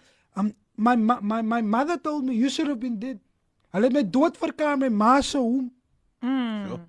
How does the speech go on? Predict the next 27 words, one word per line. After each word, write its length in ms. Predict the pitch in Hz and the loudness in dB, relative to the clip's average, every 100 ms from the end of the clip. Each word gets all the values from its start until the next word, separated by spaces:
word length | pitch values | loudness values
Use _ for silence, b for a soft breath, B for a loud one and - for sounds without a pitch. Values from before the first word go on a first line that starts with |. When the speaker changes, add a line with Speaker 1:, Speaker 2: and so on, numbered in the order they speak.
| _ _ - | _ _ -6
Speaker 1:
Maar 260 | 180 208 214 | 0 2 2
die 180 | 262 | 0
Here, 440 | 190 233 311 339 294 | 2 4 4 4 -2
die 160 | 240 233 226 | -2 0 0
Here, 200 | 247 254 | 2 2
die 200 | 233 220 | 2 2
Here. 260 | 214 214 202 | 0 -4 -12
Speaker 3:
Hallelujah. 640 | - 92 95 95 98 95 90 _ 220 | -14 -12 -12 -12 -14 -14 -16 _ -6
Speaker 2:
Mm. 160 | 196 | 0
Speaker 1:
My 160 | 214 247 | 2 2
sister, 560 | 254 381 381 - 339 285 262 _ _ _ | 0 0 0 -2 -6 -6 -8 _ _ _
in 140 | 330 349 | 2 4
her 180 | 311 - | 4 6
early 320 | 339 381 359 311 | 8 8 8 4
stage, 380 | 320 302 - - _ | 0 -2 -4 -18 _
she 120 | - 269 | 0 4
was 160 | 269 | 4
diagnosed 540 | 196 240 240 220 269 - | 4 0 0 -2 -6 -8
with 160 | 262 | -12
T 200 | - 247 | -8 -8
B. 180 | 214 208 - _ _ _ _ _ _ - | -8 -12 -18 _ _ _ _ _ _ 4
But 220 | 214 190 _ - | 4 4 _ 6
God 440 | 240 311 330 - - | 10 10 8 2 -4
was 240 | 175 208 | 0 0
still 360 | - - 294 247 | 0 2 2 4
God 360 | 196 247 262 | 4 4 2
in 100 | 208 | -4